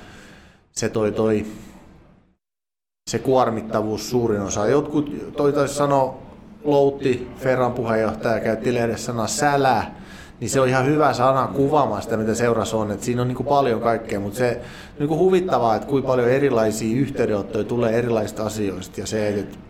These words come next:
kuitenkin jokainen kaipaisi vähän niinku vastausta. Ja mäkin oon koittanut aika hyvin vastata kaikkiin, mut varmaan siellä on nytkin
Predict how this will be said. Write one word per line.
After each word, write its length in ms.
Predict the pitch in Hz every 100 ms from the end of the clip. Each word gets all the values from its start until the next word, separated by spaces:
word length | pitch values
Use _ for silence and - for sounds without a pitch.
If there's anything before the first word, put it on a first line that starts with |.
| - - -
kuitenkin 380 | 131 131 123
jokainen 420 | 131 131 147 117 107
kaipaisi 480 | 123 120 113 113
vähän 180 | 117 107
niinku 200 | 110 117
vastausta. 580 | 117 117 - 113 92 -
Ja 60 | 107
mäkin 260 | 113 117
oon 140 | 113 110 - - - - - - -
koittanut 460 | 170 175 175 147 139
aika 200 | 143 127
hyvin 300 | 139 147 131
vastata 380 | 127 131 117
kaikkiin, 440 | 110 131 120 120 117
mut 100 | 113
varmaan 340 | 117 117 110
siellä 240 | 117 120 120
on 80 |
nytkin 420 | 120 117 - 107